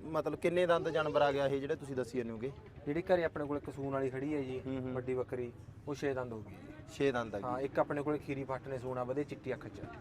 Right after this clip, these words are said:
Speaker 1: ਚਿੱਟੀ ਅੱਖ ਚ ਆ।
Speaker 2: ਹਾਂ।
Speaker 1: ਅਹ, ਬਰਬਰੀ ਨਸਲ ਚ।
Speaker 2: ਬਰਬਰੀ ਬਈ, ਪਿਓਰ ਬਰਬਰੀ ਆ।
Speaker 1: ਠੀਕ ਆ।
Speaker 2: ਹੂੰ।
Speaker 1: ਤੇ ਉਹ, ਅਹ, ਕਿੰਨਾ ਚਿਰ ਗੱਭ ਆ ਗਈ?
Speaker 2: ਉਹ ਤਿੰਨ ਮਹੀਨਿਆਂ ਦੀ ਗੱਭ ਹੋ ਗਈ।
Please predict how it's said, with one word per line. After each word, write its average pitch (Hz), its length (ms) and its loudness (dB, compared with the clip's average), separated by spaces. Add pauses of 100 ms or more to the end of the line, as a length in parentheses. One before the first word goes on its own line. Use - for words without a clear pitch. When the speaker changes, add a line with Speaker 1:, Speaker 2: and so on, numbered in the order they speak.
(120)
Speaker 1:
ਚਿੱਟੀ 139 280 2
ਅੱਖ - 120 0
ਚ - 120 -6
ਆ। 98 140 -2
Speaker 2:
ਹਾਂ। 117 180 -2
Speaker 1:
ਅਹ, - 920 0
ਬਰਬਰੀ 143 360 8
ਨਸਲ 123 280 0
ਚ। - 40 -6
Speaker 2:
ਬਰਬਰੀ 135 360 4
ਬਈ, 131 120 0
ਪਿਓਰ 139 260 2
ਬਰਬਰੀ 117 320 0
ਆ। 110 480 -6
Speaker 1:
ਠੀਕ 123 240 -2
ਆ। 101 140 2
Speaker 2:
ਹੂੰ। - 520 -6
Speaker 1:
ਤੇ 165 80 2
ਉਹ, 175 500 4
ਅਹ, 156 280 0
ਕਿੰਨਾ 160 260 2
ਚਿਰ 156 160 2
ਗੱਭ 147 220 6
ਆ 185 100 8
ਗਈ? 180 160 -2 (340)
Speaker 2:
ਉਹ 170 80 0
ਤਿੰਨ 165 160 2
ਮਹੀਨਿਆਂ 170 240 0
ਦੀ 151 100 0
ਗੱਭ 143 140 2
ਹੋ 131 100 -2
ਗਈ। 110 260 -8